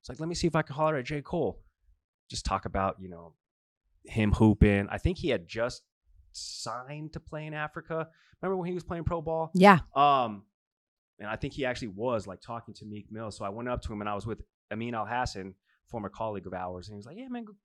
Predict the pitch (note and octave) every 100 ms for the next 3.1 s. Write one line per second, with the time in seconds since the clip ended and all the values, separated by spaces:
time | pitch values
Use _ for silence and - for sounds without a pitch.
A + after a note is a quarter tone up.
0 | - E3 A3 - A3 G#3 F#3 - F3 E3+
1 | G#3 - G2 F#2+ - F2+ - G2 G2+ A#2+
2 | - G#2 A2+ A#2+ - D3 D3 E3+ F#3+ F#3+
3 | -